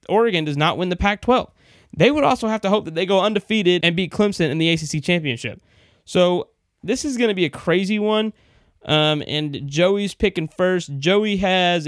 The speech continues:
U N C to win this game. The matchup predictors at fifty-four percent in Wake Forest favor, and three and a half is the spread for this game in Wake Forest favor. So obviously,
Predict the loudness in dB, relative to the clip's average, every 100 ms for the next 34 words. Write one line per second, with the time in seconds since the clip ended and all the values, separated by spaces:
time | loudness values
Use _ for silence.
0 | -8 -8 -2 0 2 0 -2 -4 -4 -2
1 | 0 0 -2 -4 -2 -2 -2 -2 -2 -2
2 | 0 0 -2 -8 -16 _ _ _ -10 -2
3 | 0 2 0 0 -4 -6 -4 -4 -2 -2
4 | -2 -2 -2 -2 -2 -4 -4 -4 -4 -4
5 | -4 -4 -2 -2 -2 0 0 0 -2 0
6 | 0 0 -2 -2 -6 -4 -2 -2 -2 -4
7 | -2 0 -2 -4 -8 -8 -10 -10 -4 -2
8 | -2 -6 -8 -4 -4 -4 -6 -8 -8 -8
9 | -12 -10 -8 -8 -10 -18 -20 _ 0 4
10 | 4 2 0 0 0